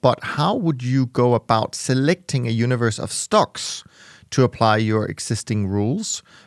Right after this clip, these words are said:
Most liquid, question mark, most diversifying, question mark, greedy algo, question mark, uh,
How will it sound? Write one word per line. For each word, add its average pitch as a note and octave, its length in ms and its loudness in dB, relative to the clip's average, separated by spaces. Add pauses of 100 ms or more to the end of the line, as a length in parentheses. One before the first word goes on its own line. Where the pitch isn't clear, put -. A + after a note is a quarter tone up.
(120)
Most D3+ 420 2
liquid, B2+ 540 2
question A#2+ 360 0
mark, D3 320 -6 (240)
most C3 300 4
diversifying, B2 680 0 (240)
question A#2 340 0
mark, D3 280 -2 (280)
greedy E3 640 4
algo, C#3+ 560 2 (260)
question D#3 340 2
mark, C#3+ 280 4 (560)
uh, A2+ 320 4